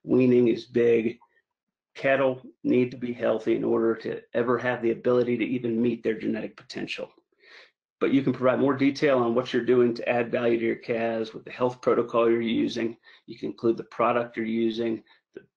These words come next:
products, when you're giving them or when you plan to give them. You can detail your nutrition program, your weaning and predict-, preconditioning practices. You can identify any branded vaccine programs or health protocols you're in,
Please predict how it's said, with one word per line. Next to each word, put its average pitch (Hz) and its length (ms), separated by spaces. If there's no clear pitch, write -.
products, 117 640
when 120 220
you're 120 140
giving 120 340
them 117 180
or 107 120
when 113 180
you 107 120
plan 120 380
to 117 60
give 113 240
them. 113 260
You - 100
can - 180
detail 120 380
your 113 120
nutrition 107 540
program, 117 720
your 101 140
weaning 117 300
and 101 100
predict-, 120 460
preconditioning 123 680
practices. 113 800
You 127 80
can 110 120
identify 113 440
any 117 180
branded 120 680
vaccine 123 600
programs 123 520
or - 40
health 120 300
protocols 120 560
you're 113 160
in, 120 380